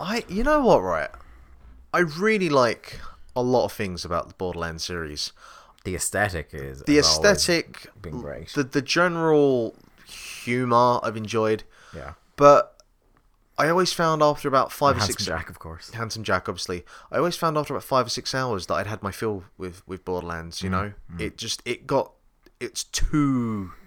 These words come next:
Speaker 1: grindy for my
Speaker 2: Yeah.
Speaker 1: likings. Um, and I don't know what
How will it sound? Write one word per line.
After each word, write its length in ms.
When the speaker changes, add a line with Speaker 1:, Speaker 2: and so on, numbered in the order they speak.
Speaker 1:
grindy 720
for 520
my 300
Speaker 2:
Yeah. 60
Speaker 1:
likings. 600
Um, 500
and 80
I 80
don't 260
know 420
what 280